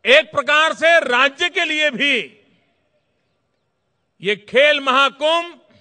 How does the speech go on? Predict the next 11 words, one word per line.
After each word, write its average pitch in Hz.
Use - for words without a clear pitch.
कैपेसिटी 277
बिल्डिंग 254
का 254
एक 247
अवसर 226
बन 180
गया, 123
हमें 285
अपनी 330
क्षमता 311
को 294